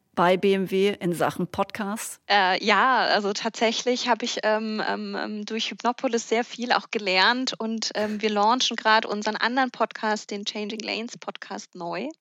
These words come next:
Speaker 2: Der wird, äh, sag ich mal, Hypnopolis angehaucht.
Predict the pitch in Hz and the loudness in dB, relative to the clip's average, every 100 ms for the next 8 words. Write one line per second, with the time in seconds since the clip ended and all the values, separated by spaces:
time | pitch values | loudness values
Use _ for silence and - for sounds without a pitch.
0 | _ - - - - - _ _ 220 220 | _ -20 -20 -20 -20 -20 _ _ 4 6
1 | 233 220 247 190 196 226 214 226 214 202 | 4 0 2 4 4 4 2 -2 0 2
2 | 202 - - - - - 262 311 262 196 | 2 -2 -18 -8 -6 4 6 6 4 2
3 | 180 175 180 190 190 170 156 175 - | 2 0 2 0 2 6 6 4 2